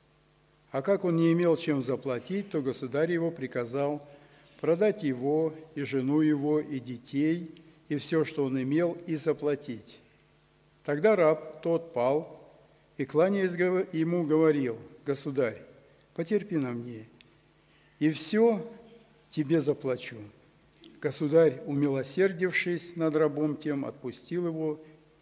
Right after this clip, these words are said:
отпустил и долг простил ему. Раб же тот, выйдя, нашёл одного из товарищей своих,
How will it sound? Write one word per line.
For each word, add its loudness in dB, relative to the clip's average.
отпустил -4
и -6
долг -4
простил -4
ему. -12
Раб 4
же 0
тот, -4
выйдя, -2
нашёл 0
одного 0
из -8
товарищей -4
своих, -6